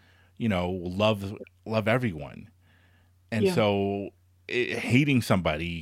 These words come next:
Speaker 1: you know, <laughs> brutalizing somebody isn't going to change them. It never has.
Speaker 2: Yeah.
Speaker 1: It's never fixed a problem. Loving p-, somebody, that's what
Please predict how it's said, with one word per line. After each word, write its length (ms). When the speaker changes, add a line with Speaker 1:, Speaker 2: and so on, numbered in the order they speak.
Speaker 1:
you 80
know, 320
<laughs> 20
brutalizing 680
somebody 400
isn't 240
going 180
to 140
change 380
them. 280
It 120
never 320
has. 440
Speaker 2:
Yeah. 60
Speaker 1:
It's 120
never 180
fixed 320
a 60
problem. 540
Loving 460
p-, 160
somebody, 500
that's 340
what 140